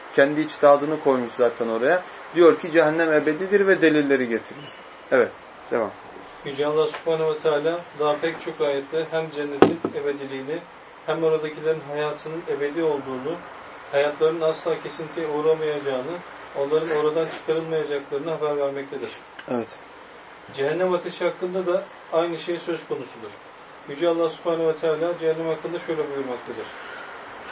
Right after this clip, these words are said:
Speaker 2: "Ancak cehennem yoluna ki onlar orada ebediyen kalıcılardır." Muhakkak Allah kafirleri la-, lanet etmiş ve onlar için alevli bir ateş hazırlamıştır. Onlar orada ebediyen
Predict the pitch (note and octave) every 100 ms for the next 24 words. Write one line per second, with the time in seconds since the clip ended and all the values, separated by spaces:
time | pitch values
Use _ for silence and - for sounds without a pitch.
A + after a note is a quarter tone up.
0 | - C#3+ E3+ F3 F#3 - D#3+ D#3 D#3+ F3
1 | F3 E3+ - - - - C#3+ D3 D3+ F3
2 | F#3 F#3 F3 F3+ - - C#3+ D#3 E3+ D#3+
3 | D#3+ D#3+ E3+ D3+ D3 D#3 D#3 D3 D3 C#3
4 | C#3+ C#3+ C#3 - - - - - - -
5 | - - - - - - - - E3+ F3
6 | - F3 F#3 - - - D3 C#3+ E3+ F3+
7 | - D#3 D3+ D#3 D#3 E3 D#3+ D#3+ - D3
8 | D3+ F3 E3+ D3+ E3+ F3 D#3+ E3 D#3+ D#3
9 | E3 D#3+ E3+ D3+ D3 D#3 D#3 E3 E3+ D3+
10 | E3 - C#3+ C#3+ C#3+ C#3 C3+ A#2 - -
11 | - - - - - D3 D#3+ F3 E3+ D#3+
12 | D#3 F3+ D#3 D#3 E3 E3 D#3+